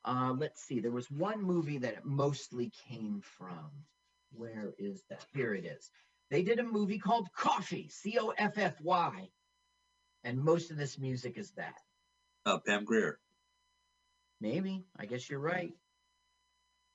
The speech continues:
Speaker 1: Three taglines to this film.
Speaker 2: All
Speaker 1: "The
Speaker 2: right.
Speaker 1: baddest cat that ever walked the earth is back."
Speaker 2: Yeah, take that, uh, Felix, Top Hat,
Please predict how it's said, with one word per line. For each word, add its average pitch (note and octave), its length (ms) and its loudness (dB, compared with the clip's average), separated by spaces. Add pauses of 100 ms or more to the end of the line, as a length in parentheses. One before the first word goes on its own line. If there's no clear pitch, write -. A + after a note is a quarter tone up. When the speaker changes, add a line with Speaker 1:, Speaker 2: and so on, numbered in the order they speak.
(1300)
Speaker 1:
Three A3+ 220 4
taglines G3 680 4
to D3+ 80 -4
this C#3 200 -4
film. G2+ 500 -4 (560)
Speaker 2:
All - 60 -6
Speaker 1:
"The - 60 -2
Speaker 2:
right. - 180 -4
Speaker 1:
baddest F3 520 4
cat E3+ 420 2
that B2 200 -4
ever E3+ 280 4
walked D#3+ 460 4
the A2 100 -4 (140)
earth F3 360 4
is F#3+ 260 2
back." G#2+ 420 0 (1900)
Speaker 2:
Yeah, D3 200 6 (220)
take B2+ 220 2
that, A2 300 8
uh, E2 460 6 (160)
Felix, F#2 600 4 (100)
Top E2+ 300 4
Hat, E2+ 300 2